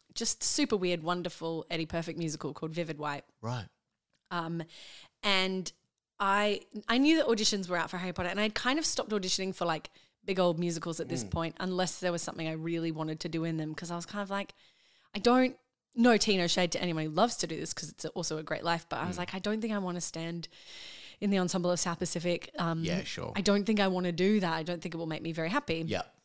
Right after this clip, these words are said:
Speaker 2: It's also a long time and lots of shows.
Speaker 1: It
Speaker 2: Like,
Speaker 1: really
Speaker 2: eight shows a
Speaker 1: is.
Speaker 2: week or whatever it
Speaker 1: Eight
Speaker 2: is,
Speaker 1: shows a
Speaker 2: like,
Speaker 1: week
Speaker 2: yeah.
Speaker 1: for, like, a year, two years. It's
Speaker 2: Yeah.
Speaker 1: a long time.
Speaker 2: Yeah.
Speaker 1: And so I had seen the brief come out for Harry Potter and I was like, "There's nothing for me in that. Don't worry about it." I didn't have an agent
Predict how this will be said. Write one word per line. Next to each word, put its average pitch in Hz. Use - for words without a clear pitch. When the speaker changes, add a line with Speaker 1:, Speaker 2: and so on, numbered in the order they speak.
Speaker 2:
It's -
also 196
a -
long 98
time 92
and 85
lots -
of 82
shows. -
Speaker 1:
It 240
Speaker 2:
Like, 196
Speaker 1:
really 226
Speaker 2:
eight 220
shows 190
a -
Speaker 1:
is. -
Speaker 2:
week 107
or 98
whatever 95
it 90
Speaker 1:
Eight 294
Speaker 2:
is, -
Speaker 1:
shows 302
a 262
Speaker 2:
like, 220
Speaker 1:
week 240
Speaker 2:
yeah. 202
Speaker 1:
for, 202
like, 185
a 180
year, 233
two 185
years. 214
It's 208
Speaker 2:
Yeah. 98
Speaker 1:
a -
long 208
time. 190
Speaker 2:
Yeah. 180
Speaker 1:
And 214
so 220
I 247
had 247
seen 294
the 254
brief 180
come 190
out 180
for 185
Harry 180
Potter 180
and 175
I 170
was 165
like, 175
"There's 196
nothing 190
for 170
me 165
in 160
that. 160
Don't 165
worry 165
about 160
it." 151
I 208
didn't 226
have 190
an 165
agent 160